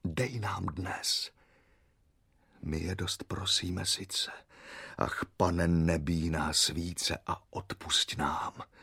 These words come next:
Však na prosbu nic nedají, ale na zádech hledají naše viny. Rovně podaní měšťani od těch dříčů jsou trestáni, jakož i my. My pak i s pacholkem koně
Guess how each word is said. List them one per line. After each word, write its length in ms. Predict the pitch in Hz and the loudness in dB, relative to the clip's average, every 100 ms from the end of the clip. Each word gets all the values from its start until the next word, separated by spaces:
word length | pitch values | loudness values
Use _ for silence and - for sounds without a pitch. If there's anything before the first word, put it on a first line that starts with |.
| - - - | -20 -16 -6
Však 260 | - 101 - | 2 2 4
na 120 | 92 | 2
prosbu 380 | 98 85 73 95 | 4 2 2 2
nic 260 | 90 85 95 | 2 4 6
nedají, 480 | 95 92 87 87 | 6 6 4 6
ale 180 | 90 92 | 6 8
na 240 | 92 92 90 | 8 6 4
zádech 500 | 92 90 87 90 90 | 4 4 4 2 0
hledají 600 | 98 92 87 90 90 90 | 6 6 8 6 6 4
naše 420 | 87 80 - 78 | 4 4 2 2
viny. 380 | 90 85 - - - - - _ _ - - | -2 -2 -6 -12 -16 -20 -20 _ _ -16 6
Rovně 400 | 98 117 104 110 | 8 8 8 6
podaní 480 | - 117 113 104 104 | 10 10 10 8 8
měšťani 600 | 107 120 - - 104 107 | 8 8 8 6 8 8
od 180 | 127 - | 6 6
těch 160 | 120 | 6
dříčů 540 | 104 110 113 135 - 104 | 6 2 2 2 2 6
jsou 220 | 113 110 | 8 8
trestáni, 920 | 98 127 135 - 117 113 101 98 98 - - - - - _ _ _ _ _ _ - | 8 6 8 6 4 0 -2 -6 -12 -14 -18 -18 -20 -20 _ _ _ _ _ _ -2
jakož 480 | - - 101 - - | -2 0 -4 -4 -2
i 140 | 107 | -2
my. 360 | 104 95 82 73 - _ _ _ _ _ _ _ _ _ _ _ _ _ _ - - | 0 -2 -2 -6 -14 _ _ _ _ _ _ _ _ _ _ _ _ _ _ -10 -8
My 120 | - | -2
pak 260 | 87 - | -2 -2
i 60 | 104 | 2
s 160 | - - | 2 2
pacholkem 920 | _ - - 110 110 98 - 85 85 - | _ -8 -6 -4 -2 -2 -2 -2 -4 -4
koně 460 | 101 98 90 71 | -4 -2 -2 -4